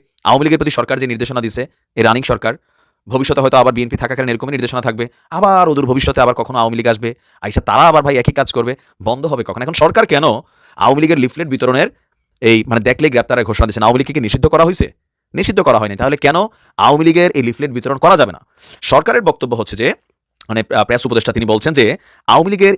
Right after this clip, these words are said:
এই লিফলেটের মধ্যে আপনার এমন বেশে, এমন ধরনের মেসেজ আছে, যেই মেসেজগুলা বা যেই কথাগুলা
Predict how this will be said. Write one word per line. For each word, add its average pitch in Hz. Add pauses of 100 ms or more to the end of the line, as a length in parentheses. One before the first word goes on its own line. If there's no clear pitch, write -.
এই 123
লিফলেটের 170
মধ্যে - (680)
আপনার 131 (240)
এমন 190 (140)
বেশে, 147 (160)
এমন 170
ধরনের 196 (120)
মেসেজ 147
আছে, - (480)
যেই 127
মেসেজগুলা 127 (280)
বা 110
যেই 117
কথাগুলা 127